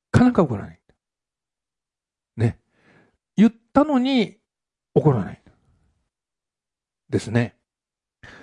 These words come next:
で、私はですね、えーっと、病気が治るって言われてから、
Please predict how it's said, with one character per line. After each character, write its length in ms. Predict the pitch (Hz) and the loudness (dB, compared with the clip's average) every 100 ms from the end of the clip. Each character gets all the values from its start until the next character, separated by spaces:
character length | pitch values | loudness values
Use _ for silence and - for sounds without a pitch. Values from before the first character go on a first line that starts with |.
| _ _ | _ _
で、 80 | 170 | 2
私 260 | 170 180 220 | 4 2 0
は 80 | |
で 100 | 196 | 0
す 100 | 160 | -2
ね、 260 | 165 131 110 | -2 -2 -4
え 300 | - 135 131 120 | -4 -2 -2 -4
ー 20 | |
っ 40 | _ | _
と、 420 | 123 120 113 110 104 - _ _ _ _ 131 | 2 4 2 0 -4 -14 _ _ _ _ 0
病 300 | 139 233 269 | 4 4 2
気 140 | - 247 | -2 0
が 180 | 233 202 | 0 0
治 60 | 165 220 339 | 0 0 0
る 120 | 339 240 | 0 0
っ 40 | - _ _ _ _ _ _ _ _ _ _ _ _ _ - | -2 _ _ _ _ _ _ _ _ _ _ _ _ _ -6
て 80 | 110 | -2
言 100 | 101 | 0
わ 100 | 107 | 0
れ 80 | |
て 140 | 104 87 | -2 -8
か 120 | 87 | -8
ら、 340 | 90 98 95 | -4 -4 -6